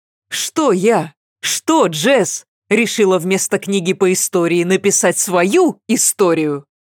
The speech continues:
Ты хоть на йоту понимаешь, что ты натворила своими действиями?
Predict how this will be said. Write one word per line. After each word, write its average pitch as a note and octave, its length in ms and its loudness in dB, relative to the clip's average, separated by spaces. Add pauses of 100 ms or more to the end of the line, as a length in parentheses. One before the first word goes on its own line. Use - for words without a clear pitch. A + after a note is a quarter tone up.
(140)
Ты D4+ 140 2
хоть - 340 -4
на A3 160 -2
йоту A3+ 480 2
понимаешь, G#3+ 680 0
что - 460 0
ты G#3 220 0
натворила F3+ 680 2
своими A#3+ 640 0
действиями? G3+ 1000 -2